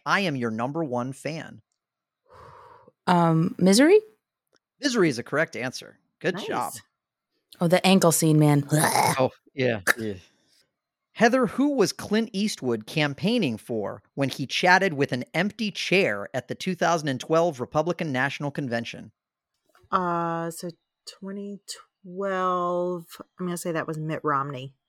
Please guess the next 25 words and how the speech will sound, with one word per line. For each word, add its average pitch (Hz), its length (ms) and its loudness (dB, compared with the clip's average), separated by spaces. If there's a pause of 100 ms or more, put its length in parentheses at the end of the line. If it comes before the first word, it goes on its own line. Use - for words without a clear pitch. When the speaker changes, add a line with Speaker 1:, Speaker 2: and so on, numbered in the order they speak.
(120)
Speaker 1:
Mitt 127 180 -2
Romney 127 320 2
is 101 120 -2
a 104 40 -8
correct 110 360 -6
answer. 98 260 -12
Well 107 200 -6
done. 101 320 -8 (880)
Lauren, 220 420 2
beyond 180 520 2
size, 110 680 0
what 170 260 2
is 180 160 -2
the 135 140 -8
biggest 175 560 0
obvious 160 540 0
distinction 135 800 -4
between 120 500 -6
big 160 280 0
cat 175 320 0
species 208 600 -6
and 202 220 -6
small 269 340 -6
cat - 280 -8
species? - 600 -18